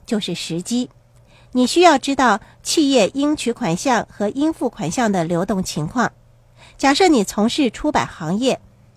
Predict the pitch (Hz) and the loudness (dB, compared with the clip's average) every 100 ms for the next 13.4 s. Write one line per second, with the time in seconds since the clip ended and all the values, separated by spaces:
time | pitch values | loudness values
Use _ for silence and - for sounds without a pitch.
0 | - _ - 269 247 247 294 240 170 233 | -20 _ -2 0 2 2 2 2 0 -2
1 | 269 226 - - - 330 349 226 240 302 | 2 2 0 -10 0 2 4 2 0 2
2 | 294 - - 226 156 185 - 320 - 214 | 0 0 -2 -2 -2 -6 -2 0 0 -2
3 | 220 247 247 233 240 196 - - 208 247 | 0 -2 -2 -2 2 2 0 -4 -2 -2
4 | 254 190 202 240 - 185 214 175 - 202 | 0 -2 0 -4 -4 -4 -4 -6 -6 -6
5 | - 277 285 247 - - _ _ _ - | -4 -4 -2 -4 -6 -18 _ _ _ -20
6 | - - 415 381 370 - 240 - 311 311 | -20 0 4 6 4 2 0 0 0 0
7 | 226 196 214 294 294 185 160 165 254 247 | -2 -2 -2 -2 -4 -4 -4 -6 -4 -2
8 | 135 - - - - 240 247 254 262 220 | -2 -6 -20 -14 0 4 4 4 2 0
9 | 185 254 214 - 233 113 - 220 220 175 | -2 0 -2 0 -2 -4 -4 -4 -2 -6
10 | - 254 262 - 180 240 226 277 370 320 | -4 -2 -2 -4 -6 -4 -4 0 2 2
11 | 220 208 185 180 196 208 240 254 - - | 2 0 -2 -2 -4 -2 -2 -2 -8 -20
12 | - - 202 269 277 233 233 202 180 - | -12 -4 0 2 2 0 -2 -2 -4 -4
13 | 147 - 165 | -8 -8 -12